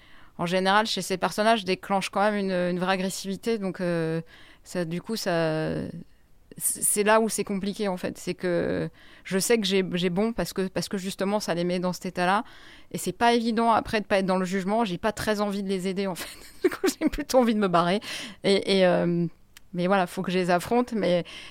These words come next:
mais c'est, c'est aussi ça, c'est de se dire, euh, ce qui est, ce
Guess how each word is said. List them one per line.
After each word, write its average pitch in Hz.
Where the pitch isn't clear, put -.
mais 196
c'est, -
c'est 214
aussi 202
ça, 254
c'est 233
de 180
se -
dire, 202
euh, 180
ce -
qui -
est, -
ce -